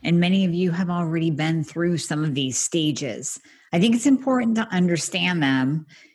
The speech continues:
in order to understand where you are in your journey and kind of what to expect. Let's just be real and lay it out there on the table in terms of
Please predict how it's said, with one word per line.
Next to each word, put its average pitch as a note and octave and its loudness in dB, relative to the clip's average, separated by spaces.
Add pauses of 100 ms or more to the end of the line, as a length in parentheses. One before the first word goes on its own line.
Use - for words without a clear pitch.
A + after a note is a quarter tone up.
(200)
in G3 2
order A3 4
to G#3+ 0
understand F3 0
where F#3 4
you G#3 6
are G3 4
in F3 2
your D#3+ 0
journey D#3+ 0
and F#3+ 2
kind F#3+ -2
of E3+ 0
what D#3+ 0
to D#3+ 0
expect. - -4
Let's F3 -2
just A#3 -2
be A#3 4
real D3+ 2 (340)
and E3+ 4
lay F3+ 2
it G3 0
out F3+ 0
there F3 0
on E3 0
the F#3 2
table D#3 -4
in D#3+ -4
terms D#3 -2 (100)
of D3 -2